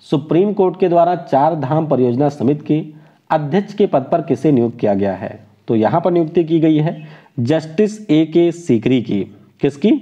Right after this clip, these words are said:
जस्टिस ए के सीकरी अपॉइंट हुए हैं यहाँ पर, तो ऑप्शन सी हो जाएगा करेक्ट। तो ये देख सकते हैं कि जो हमारी हाई पावर्ड कमेटी है चार धाम प्रोजेक्ट के लिए, इसके पहले जो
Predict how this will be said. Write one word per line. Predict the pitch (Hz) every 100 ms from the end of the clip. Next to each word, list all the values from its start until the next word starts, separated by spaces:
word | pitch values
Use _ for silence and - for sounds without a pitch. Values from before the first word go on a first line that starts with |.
| - 110
जस्टिस | 139 147 - 202 202 147
ए |
के | 139 160
सीकरी | 156 131 143 156 156
अपॉइंट | - 135 123 151
हुए | 165 160
हैं | 156
यहाँ | 151 151
पर, | 185 180 - - - -
तो |
ऑप्शन | 165 147 143 - 185 190
सी | 185 - 214 214
हो | 139
जाएगा | 110 110 131
करेक्ट। | 120 101 95 - -
तो | 143
ये | 143 143
देख | 156 208
सकते | 175 147 143 135
हैं | 151 - - - - _
कि | 185 185
जो | 147 180 208
हमारी | 180 156 170 190 185
हाई | - 143 165
पावर्ड | 147 131 156 151
कमेटी | 120 113 160 151
है | 165 -
चार | 131 131 131
धाम | 143 135
प्रोजेक्ट | 107 127 139
के | 147
लिए, | 139 151 175 - - _ -
इसके | 190 190 226 247 247 247
पहले | 156 147 196 202
जो | 185